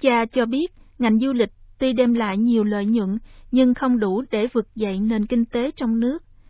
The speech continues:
Các doanh nghiệp và công nhân viên phải trả tới sáu mươi phần trăm tiền thuế. Với các gánh nặng như thế, thật khó mà tái khởi hành. Tám năm hy sinh thắt lưng buộc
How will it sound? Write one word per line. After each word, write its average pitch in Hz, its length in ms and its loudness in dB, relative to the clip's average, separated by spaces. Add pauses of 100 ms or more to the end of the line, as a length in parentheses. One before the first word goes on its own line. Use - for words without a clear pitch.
(320)
Các 294 180 -4
doanh 254 180 2
nghiệp 220 260 2 (180)
và 220 200 0
công 247 260 0
nhân 240 200 2
viên 247 260 0 (240)
phải 226 220 -2
trả 196 280 -4
tới 277 140 -2
sáu 294 220 -6
mươi 294 280 -4
phần 214 180 -2
trăm 226 280 -2
tiền 208 260 -4
thuế. 233 340 -6 (680)
Với 247 240 2
các - 220 -8
gánh 330 220 -6
nặng 196 220 -4
như 240 160 -2
thế, 269 440 -6
thật 226 220 -8
khó 254 380 -6
mà 226 140 -6 (120)
tái 233 200 -6
khởi 196 340 -8
hành. 202 220 -4 (800)
Tám 285 220 -2
năm 269 200 0
hy 262 180 -4
sinh 247 380 0
thắt - 220 -12
lưng 247 200 -2
buộc 202 140 -6